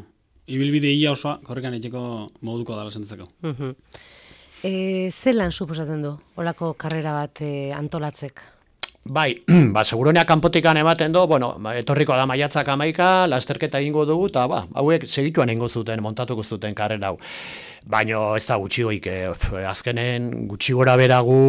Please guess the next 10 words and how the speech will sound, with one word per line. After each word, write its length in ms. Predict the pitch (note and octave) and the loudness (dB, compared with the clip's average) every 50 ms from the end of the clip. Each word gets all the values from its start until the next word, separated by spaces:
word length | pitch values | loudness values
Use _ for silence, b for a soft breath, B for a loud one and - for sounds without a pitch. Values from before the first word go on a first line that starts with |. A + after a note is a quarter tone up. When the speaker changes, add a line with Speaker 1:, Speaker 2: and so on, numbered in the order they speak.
| C3 C3 C3 - - - - - - A2+ - - | 6 4 2 0 -6 -12 -18 -16 -16 -14 -12 -8
Speaker 3:
sei, 400 | - - - D#3 D#3 D3+ C#3+ C#3+ | -4 -2 2 4 6 6 6 4
zortzi 380 | C3 - - C#3 B2+ - - C#3 | 4 2 2 2 2 2 2 4
lagun 340 | C3 C3 B2+ B2+ C3 C3 C3 B2 | 4 6 6 6 6 4 4 4
behintzet 340 | C3 C3 C3 - C#3+ B2 | 2 2 0 0 -2 -2
urtean 360 | A#2+ A#2+ A2+ - C3+ C3+ C3 C3 | -2 -4 -2 -2 0 0 0 0
zehar, 400 | - - C3+ C3+ C#3 D3 D3 - B B B B B B B B B B B B _ _ | -2 0 2 2 4 2 0 -2 B B B B B B B B B B B B _ _
ba, 680 | - - A2 G#2+ G#2+ G#2 G#2 G2+ G2 G2 F#2+ F#2 F2+ F2+ | -16 -6 -2 0 2 2 2 2 0 0 0 -2 -2 -2
azaroan 400 | A2+ - - C#3 C3+ C3+ B2+ B2 | -2 0 2 4 4 6 4 4
elkartzen 480 | A2+ A2 G#2 A2+ A2+ - - A#2+ A2+ A2+ | 2 0 0 -2 -2 -2 -2 -2 0 2
gara 220 | B2+ D#3+ F3 F3 | 4 6 8 8